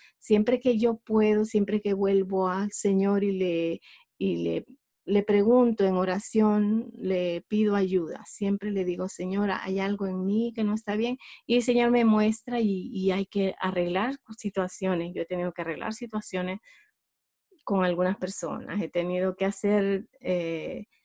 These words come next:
cosas que no son tan buenas después, porque no somos perfectos, eh,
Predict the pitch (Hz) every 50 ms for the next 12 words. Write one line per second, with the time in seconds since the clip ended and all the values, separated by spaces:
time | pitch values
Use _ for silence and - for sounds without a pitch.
0 | _ _ - - 220 233 226 - 202 170 170 - - - - 208 190 185 185 185
1 | 180 - 196 170 175 170 - 175 170 165 160 160 156 170 156 151 143 - - -
2 | - - 180 - _ - - - - - - - 240 233 320 302 285 277 285 -
3 | 269 247 240 240 240 233 - 202 180 - - - - - _ _ - - _ -
4 | - - _ _ - 175 170 160 -